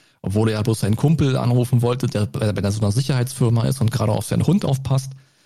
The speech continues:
Alles mega weird, er wird dann hektisch, er will sofort los und sie findet die Schlüssel nicht, äh, und das muss schnell gehen, dann gehen die, die Treppe runter. Und dann kommt eigentlich der weitere Turning Point,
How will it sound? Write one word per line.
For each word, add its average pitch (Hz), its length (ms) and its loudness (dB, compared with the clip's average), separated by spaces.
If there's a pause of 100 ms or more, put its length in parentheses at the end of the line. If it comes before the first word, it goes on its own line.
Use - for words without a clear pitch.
(180)
Alles 131 340 -2
mega 127 240 2 (100)
weird, 131 280 4
er 117 100 0
wird 123 120 2
dann 117 100 2
hektisch, 135 440 -2
er 101 100 0
will 117 80 2
sofort 127 460 -2
los 131 400 0 (300)
und 113 140 2
sie 123 100 0
findet 139 240 4
die 127 80 2
Schlüssel 135 400 4
nicht, 123 340 0
äh, 135 40 2 (240)
und 123 260 0
das - 120 -2
muss 147 160 4
schnell 123 260 2
gehen, 127 160 0
dann 120 140 4
gehen 131 180 2
die, 131 120 2
die 131 220 0
Treppe 135 320 0
runter. 120 520 0 (440)
Und 120 140 -2
dann 139 100 0
kommt - 240 -2
eigentlich 139 200 0
der 120 140 -4
weitere 175 360 -2
Turning 185 360 2
Point, 190 340 0